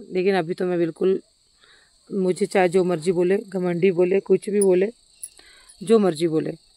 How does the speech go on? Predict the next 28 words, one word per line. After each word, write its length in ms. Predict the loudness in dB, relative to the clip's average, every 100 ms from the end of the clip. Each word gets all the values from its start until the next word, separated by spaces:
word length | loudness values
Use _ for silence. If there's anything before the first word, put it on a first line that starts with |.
| _ _ -20 -20 _ _
देखिए 260 | -4 0 0
सबसे 320 | 0 -4 -4
पहले 280 | 0 2 2
अपनी 200 | 2 -2
फैमिली 400 | -2 -2 0 0
होती 340 | 0 -2 -2 -2
है, 120 | -4 -8 -10
बच्चे 280 | -8 -4
होते 280 | -4 -2 -4
हैं। 180 | -4 -8 -14 _ _ _ _ _ _ _ -12
और 580 | -6 -2 -2 -2 -4 -6 -12 _ _ _ _ _ _ _ _ _ _ _ _ _ _ _ _ _
ये 220 | 2 6 8
नहीं, 100 | 8
मैं 140 | 6
ये 120 | 6
नहीं 100 | 6
बोल 160 | 6 6
रही 80 | 4
हूँ, 80 | 0
बाहर 240 | 2 0
के 100 | 2
लोग 180 | 0 0
बहुत 240 | 2 4
अच्छे, 220 | 4 2 0
मुझे 200 | 0 -2
बहुत 260 | 0 0
मानते 400 | 0 -2 -2 -2
हैं, 160 | -4